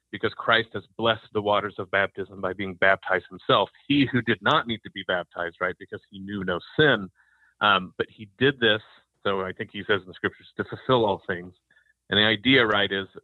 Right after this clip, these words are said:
by doing that, by being baptized, we enter into that sepulcher with Christ, so that when we raise from the baptismal waters, we are raised with him.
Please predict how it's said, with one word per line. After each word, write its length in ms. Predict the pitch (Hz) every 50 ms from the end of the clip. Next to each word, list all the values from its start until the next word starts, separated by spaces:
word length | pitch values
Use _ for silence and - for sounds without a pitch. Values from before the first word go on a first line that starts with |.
| _ _ _ _ _
by 140 | - 113 110
doing 400 | 113 101 117 123 135 139 131 113
that, 200 | 95 90 101 98 _
by 120 | - 98 95
being 260 | 92 113 110 107 95
baptized, 1000 | - 98 95 92 90 - _ _ _ _ _ _ _ - - 92 92 90 90 90 _ _ _ _ _ _ _ -
we 140 | - 104 - -
enter 280 | 113 107 - - 104 101
into 240 | 98 - - 107 92
that 160 | 95 87 - _ _ -
sepulcher 420 | 98 92 - _ - - - 92
with 180 | 92 92 87 -
Christ, 340 | - - 92 87 87 87 - - _ _ _ _ _ -
so 80 | - 104
that 120 | 101 95
when 120 | 98 98 101
we 120 | 101 98
raise 300 | 92 107 120 131 135 120 - -
from 80 | 123
the 80 | 113 104
baptismal 480 | 113 113 107 - - 107 - - 98
waters, 320 | 98 95 90 95 95 90 - 101
we 100 | 98 92
are 80 | 90
raised 260 | 90 95 98 92 - -
with 140 | 95 95 -
him. 100 | - 127